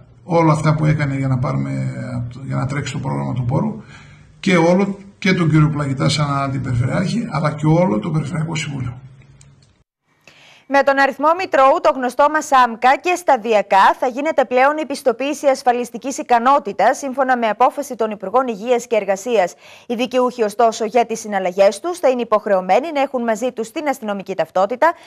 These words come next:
Speaker 2: προκειμένου να γίνεται η ταυτοποίηση των στοιχείων. Ειδικά για τους ασφαλισμένους, οι οποίοι λαμβάνουν φάρμακα υψηλού κόστους από τα φαρμακεία του ιοπι, προβλέπεται η διατήρηση των βιβλιαρίων για την αναγραφή οποιασδήποτε πληροφορίας.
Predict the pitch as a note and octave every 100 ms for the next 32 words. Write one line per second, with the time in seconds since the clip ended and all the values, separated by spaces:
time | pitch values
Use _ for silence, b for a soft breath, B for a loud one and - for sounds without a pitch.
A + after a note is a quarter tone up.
0 | B B D#4+ - C#4+ D#4+ F#4 E4 C4+ E4+
1 | F4 D#4+ C#4+ C#4 A#3 D#4+ E4 D#4+ C4 C4
2 | B3+ B3+ - C#4+ G#3 F3 B B C4 C4+
3 | D4 E4 G4 F4+ G4 E4+ D#4 B3+ A#3+ A3+
4 | B3 D#4+ E4 B3 D4+ D#4+ C4 B3 D4 C4+
5 | C#4 D4+ D#4 C#4 - A#3 C4 E4 A3+ G3+
6 | - G3 F#3+ F#3+ F#3 F#3 G3 F#3+ G#3+ G3
7 | F#3+ F#3+ F3+ G3+ C4+ E4+ B B D4+ D4
8 | D4 D#4+ C4+ C4+ B3 A#3+ C#4 C4 C4 B3
9 | A#3 G#3+ A3 G3 F#3 C#4+ E4+ D4+ C#4 B3+
10 | A#3 G#3+ F#3+ A3 D#4+ - B3 G#3 D#4 D#4+
11 | D4 B3+ A3+ A3 G3+ E3+ - -